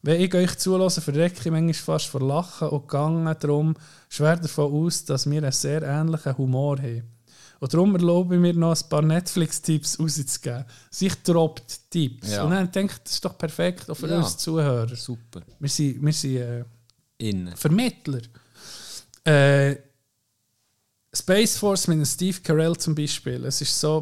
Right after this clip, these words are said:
Speaker 1: brettstämmlich und darum hure witzig. Ich hab's geliebt. Habe ich auch die erste Staffel geguckt. Das ist wirklich stabil. Ich weiss nicht, ob ihr Mac and Devin Go to High School kennt.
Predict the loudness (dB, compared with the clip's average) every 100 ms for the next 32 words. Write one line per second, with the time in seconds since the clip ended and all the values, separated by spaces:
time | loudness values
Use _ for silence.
0 | -2 -2 -2 -2 -2 0 0 -2 -4 -4
1 | -2 0 0 -2 -2 -4 -6 -8 -10 -10
2 | -10 -8 -6 -6 -6 -8 -8 -8 -6 -6
3 | -4 -6 -8 _ _ -10 -8 -6 -8 -8
4 | -8 -10 -10 -16 -14 -16 -16 -18 -16 -12
5 | -12 -12 -12 -12 -12 -14 -18 _ _ _
6 | _ _ _ _ _ _ _ _ _ -8
7 | -2 0 2 0 2 0 -2 -8 _ _
8 | -2 0 0 -6 -2 0 0 -2 -2 0
9 | 0 0 -2 -2 -6 -4 -4 -4 -6 -4
10 | -6 -6 -6 -4 -4 -8 -14